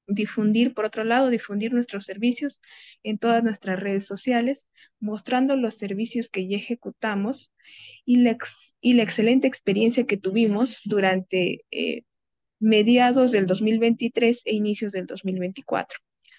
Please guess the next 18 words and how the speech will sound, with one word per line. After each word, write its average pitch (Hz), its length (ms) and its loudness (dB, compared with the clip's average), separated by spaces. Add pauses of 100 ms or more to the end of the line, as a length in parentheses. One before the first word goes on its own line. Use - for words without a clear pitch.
(140)
Por 220 140 2
otro 233 240 2
lado, 226 480 4
aliarnos 226 640 2
con 202 200 -4
socios 226 400 -4
estratégicos 202 760 -4
locales 233 540 0
para 202 200 -4
llegar 196 400 -4
a 190 100 -6
más 196 260 -6
clientes, 208 640 -2 (640)
eh, - 280 -2
a - 160 -4
partir 202 400 0
de 185 120 0
agosto. - 400 -8